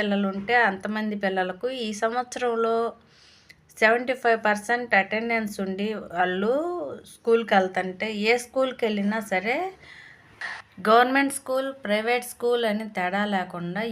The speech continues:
ఏ స్కూల్కి వెళ్ళే వాళ్ళకైనా సరే, ఇంట్లో ఎంతమంది ఉంటే అంతమంది పిల్లలకి ఈ సంవత్సరంలో సెవెంటీ ఫైవ్ పర్సెంట్ అటెండెన్స్ ఉన్న పిల్లలకి వాళ్ళ తల్లి అకౌంట్లో ఖచ్చితంగా జూన్ రెండో తారీఖు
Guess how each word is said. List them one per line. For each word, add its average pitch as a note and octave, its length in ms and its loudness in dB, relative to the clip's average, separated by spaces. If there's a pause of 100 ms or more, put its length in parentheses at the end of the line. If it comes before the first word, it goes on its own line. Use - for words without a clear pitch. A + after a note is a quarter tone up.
(100)
ఏ G#3+ 140 -2
స్కూల్కి A#3+ 420 -4
వెళ్ళే G3 280 -2
వాళ్ళకైనా E3+ 540 -4 (120)
సరే, F3 300 -6 (560)
ఇంట్లో G#3 260 0 (160)
ఎంతమంది A3 540 -6
ఉంటే G#3 220 -4 (100)
అంతమంది G#3 520 -6
పిల్లలకి F3 420 -6 (100)
ఈ A3+ 120 -6
సంవత్సరంలో B3 640 -4 (220)
సెవెంటీ G#3 360 -2
ఫైవ్ G3 220 -2
పర్సెంట్ F3+ 460 -6
అటెండెన్స్ G#3 600 -4
ఉన్న F3+ 120 -6 (120)
పిల్లలకి F3 520 -6 (1040)
వాళ్ళ G#3+ 200 4 (140)
తల్లి B3 300 0 (140)
అకౌంట్లో G#3+ 460 -4 (120)
ఖచ్చితంగా A3+ 680 -4 (1600)
జూన్ D4 320 2 (100)
రెండో A3+ 340 2 (120)
తారీఖు A3 400 0